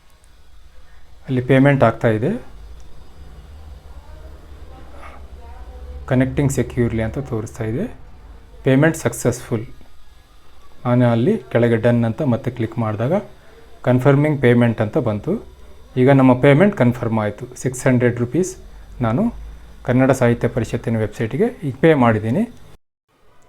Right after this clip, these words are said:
ಮತ್ತೆ ವೆಬ್ಸೈಟಿಗೆ ಇದು ಕರ್ಕೊಂಡು ಹೋಗುತ್ತೆ. ಕರ್ಕೊಂಡು ಹೋದ್ಮೇಲೆ ಅಲ್ಲಿ ಏನಾಗುತ್ತೆ ಅಂತ ನೋಡೋಣ.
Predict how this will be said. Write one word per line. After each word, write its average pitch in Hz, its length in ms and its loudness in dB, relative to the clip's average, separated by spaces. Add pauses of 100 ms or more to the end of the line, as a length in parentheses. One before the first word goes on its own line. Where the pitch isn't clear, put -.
(400)
ಮತ್ತೆ 131 280 6
ವೆಬ್ಸೈಟಿಗೆ 127 540 4
ಇದು 165 160 2 (220)
ಕರ್ಕೊಂಡು 113 380 -2
ಹೋಗುತ್ತೆ. 110 540 -4 (580)
ಕರ್ಕೊಂಡು 120 400 -2
ಹೋದ್ಮೇಲೆ 110 360 0 (1500)
ಅಲ್ಲಿ 123 180 -2
ಏನಾಗುತ್ತೆ 120 440 2
ಅಂತ 107 160 -6
ನೋಡೋಣ. 107 280 -4